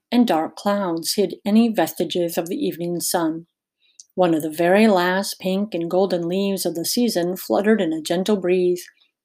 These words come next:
and then, without warning, careened from the heights to land on her head. She tried not to take offense as she plucked off the ragged symbol of autumn beauty and held it before her eyes. She glanced up.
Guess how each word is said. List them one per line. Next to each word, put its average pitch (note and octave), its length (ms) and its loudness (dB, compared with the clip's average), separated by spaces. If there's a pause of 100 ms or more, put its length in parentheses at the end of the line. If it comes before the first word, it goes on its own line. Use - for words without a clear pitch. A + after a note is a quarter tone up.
and F#3 180 0
then, G#3 560 2 (160)
without D#3+ 420 -2
warning, E3+ 600 0 (480)
careened C4 720 8
from A3 140 2
the G#3+ 100 6
heights F3+ 480 -2
to G#3+ 100 0
land F3 340 -2
on E3+ 140 -6
her E3+ 220 -6
head. E3 460 -4 (680)
She D#4 220 -2
tried D#3+ 420 0
not D#3+ 220 -6
to - 80 -10
take F3+ 220 -6
offense E3+ 600 -2
as E3+ 120 -4
she E3+ 220 -6 (120)
plucked - 380 -4
off E3 260 0
the D#3+ 100 -4
ragged D#3+ 460 0
symbol E3+ 460 -2
of D#3+ 80 -6
autumn E3 320 -2
beauty F#3 440 2 (360)
and F3+ 120 0
held F3 300 0
it D3+ 60 -6
before E3 380 0
her D#3+ 180 -2
eyes. E3+ 480 -2 (580)
She - 160 0
glanced F#3 540 2
up. E3 260 0